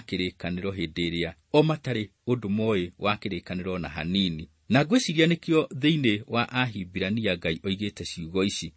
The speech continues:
"Ningĩ tũtigatigage kũnganaga hamwe, ta ũrĩa andũ amwe mamenyerete gwĩkaga. No kaba tũhatanagĩrĩrie na twĩkage ũguo o makĩria, tondũ wa ũrĩa mũkuona atĩ mũthenya ũcio nĩũkuhĩrĩirie."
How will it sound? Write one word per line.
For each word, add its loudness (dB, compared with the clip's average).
"Ningĩ 2
tũtigatigage 2
kũnganaga 0
hamwe, 2
ta 0
ũrĩa 4
andũ -2
amwe 0
mamenyerete 0
gwĩkaga. -2
No 6
kaba 0
tũhatanagĩrĩrie 4
na 2
twĩkage -2
ũguo 2
o 6
makĩria, 6
tondũ 8
wa 6
ũrĩa 4
mũkuona 4
atĩ -6
mũthenya 4
ũcio -2
nĩũkuhĩrĩirie." 0